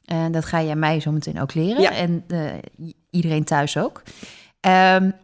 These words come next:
Speaker 1: maar de variaties die erin staan, die verrassen echt.
Speaker 2: Ja.
Speaker 1: Weet je, we kennen allemaal de bitterbal. En we kennen allemaal de, de runderbitterbal of de garnalen of de kaas inmiddels.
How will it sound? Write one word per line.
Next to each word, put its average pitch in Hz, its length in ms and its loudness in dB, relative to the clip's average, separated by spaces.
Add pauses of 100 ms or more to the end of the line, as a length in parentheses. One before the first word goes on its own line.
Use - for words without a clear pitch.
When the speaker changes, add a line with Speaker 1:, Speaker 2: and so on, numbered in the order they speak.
(200)
Speaker 1:
maar 196 340 6
de 196 80 2
variaties 214 760 4
die 196 120 -2 (100)
erin 175 160 -2
staan, 185 240 0
die 180 160 2
verrassen 185 500 -2
echt. - 380 -8 (100)
Speaker 2:
Ja. 175 100 0
Speaker 1:
Weet - 100 0
je, 190 60 -2
we 190 80 2
kennen 208 280 2
allemaal 214 300 2
de 214 80 -2
bitterbal. 175 640 0
En 175 100 -2
we 165 80 0
kennen 170 220 -2
allemaal 175 500 0
de, 170 200 0 (100)
de 170 280 -2
runderbitterbal 170 800 0
of - 140 -8
de 180 80 -4
garnalen 165 600 0
of 185 140 -4
de 180 100 0
kaas 160 500 2
inmiddels. 165 580 -2